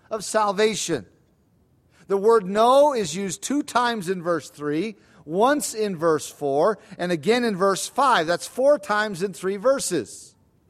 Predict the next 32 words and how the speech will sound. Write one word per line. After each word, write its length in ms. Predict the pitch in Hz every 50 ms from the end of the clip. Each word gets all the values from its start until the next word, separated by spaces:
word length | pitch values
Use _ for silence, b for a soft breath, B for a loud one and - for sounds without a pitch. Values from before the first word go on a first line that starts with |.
| _ _ _ _ _ _ _ _ b b b b b
John 480 | - - 175 214 240 247 240 220 208 202
wants 420 | 208 226 254 285 302 294 - -
us 200 | 277 262 - -
to 160 | - - 240
know 580 | 240 214 185 156 143 135 143 151 180 214 202 - b b b b b b
how 280 | - 202 233 254 269 269
we 180 | 269 285 277
can 300 | - - 220 247 233 220
know 520 | 202 180 160 147 147 147 151 185 214 196 b b b b b
that 140 | 196 214 208
we 140 | 196 196 196
truly 540 | - - - - 233 277 285 277 294 277 262
know 300 | 233 226 233 240 240 233
God 640 | 180 170 226 240 233 196 165 160 165 180 180 165 B B B B 170
and 140 | 185 180
truly 420 | - - - 233 262 277 269 277 269
know 220 | 240 226 220 214
his 160 | 202 226 202
Son, 320 | - - 190 185 180 185 160
Jesus 460 | 135 160 170 160 135 165 202 190 -
Christ. 580 | - - 247 247 226 175 123 - - - - _ _ _ _ _ _ _ _ _ _ _ _ _ _ _ _ _ _ _ _ _ _ b b b b b b
Now, 160 | 202 214 226
why 220 | 233 254 269 294 302
is 160 | 269 190 170
this 160 | 240 226 -
so 180 | - - 220 208
important? 520 | 202 185 - - 196 185 156 135 110 87 85 _ _ _ _ _ _ _ _ _ _ _ _ b b b b _
Because 280 | - 190 - 220 220 180
in 140 | 226 220 196
John 380 | 147 214 247 262 285 294 269
seventeen 640 | - - 254 277 262 254 196 - - 233 240 226 -
three, 480 | - 180 185 180 175 175 196 226 202